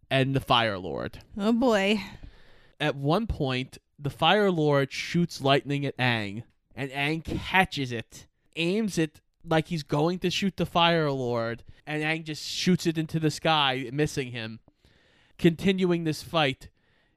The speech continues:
Speaker 1: it's a brutal fight. Aang, like, covers himself in rock, and the Fire Lord just keeps going full force at Aang and knocks Aang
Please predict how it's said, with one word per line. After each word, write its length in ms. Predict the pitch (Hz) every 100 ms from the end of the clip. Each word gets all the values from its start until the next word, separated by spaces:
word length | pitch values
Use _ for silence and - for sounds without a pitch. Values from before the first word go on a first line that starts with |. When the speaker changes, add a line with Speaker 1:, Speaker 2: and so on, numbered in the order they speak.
| _
Speaker 1:
it's 320 | 151 165 165 160
a 60 |
brutal 380 | 139 160 196 190
fight. 420 | 139 139 135 139 _ _ _ _ _ _ _ _ -
Aang, 380 | 147 160 165
like, 340 | 156 147 - -
covers 380 | - 165 160 156
himself 440 | 156 - 151 -
in 120 | 143
rock, 280 | 143 135 131
and 80 | 131
the 40 | -
Fire 260 | 139 143
Lord 200 | 143 135
just 180 | 131 - - -
keeps 280 | - 202 -
going 440 | 165 156 139 135 _ _
full 260 | - 175 175
force 380 | - 165 156 143
at 40 |
Aang 260 | 139 139 139
and 220 | 139 139 143
knocks 380 | 147 170 - -
Aang 480 | 147 143 135 131